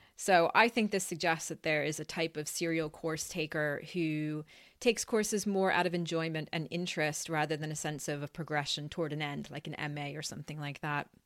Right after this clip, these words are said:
This is a note about providers. Respondents were asked to refer to one course they'd taken during covid for the survey. But as you'd expect, not everyone did this. Some people listed a number of, of providers they'd taken courses with before.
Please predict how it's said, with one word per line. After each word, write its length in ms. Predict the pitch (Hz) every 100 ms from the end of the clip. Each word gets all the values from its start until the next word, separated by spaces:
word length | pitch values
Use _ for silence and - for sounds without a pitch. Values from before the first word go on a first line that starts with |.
| _ _ _ _ _ _
This 200 | 220 240
is 140 | 240 220
a 40 |
note 200 | 202 -
about 360 | 170 170 - -
providers. 760 | 170 151 143 - - - - - _ _ _ _ _ _ _ _ _ _ _ _ -
Respondents 500 | 226 262 302 349 247
were 140 | -
asked 380 | 190 190 233 -
to 80 | 196
refer 360 | 175 - 175 180
to 140 | 185
one 320 | 170 175 185
course 380 | 185 175 196 233
they'd 240 | - 175
taken 340 | 190 170 190 170
during 280 | 180 185 185
covid 440 | 180 160 151 147
for 140 | -
the 60 | 160
survey. 500 | 156 - 131 110 156 - _ _ _ - -
But 100 | -
as 220 | 202 202
you'd 80 | 190
expect, 480 | 170 - 170 - 185
not 160 | 160
everyone 340 | 151 147 151 151
did 220 | 170 160
this. 260 | - - -
Some 240 | - 196 170
people 400 | 165 160 156 151
listed 320 | 156 - 156
a 40 |
number 380 | 160 156 147 143
of, 300 | 143 - - -
of 160 | 151
providers 500 | - 156 151 - -
they'd 160 | - 147
taken 320 | 160 143 151
courses 400 | - 143 151 135
with 180 | 135 -
before. 380 | 127 - -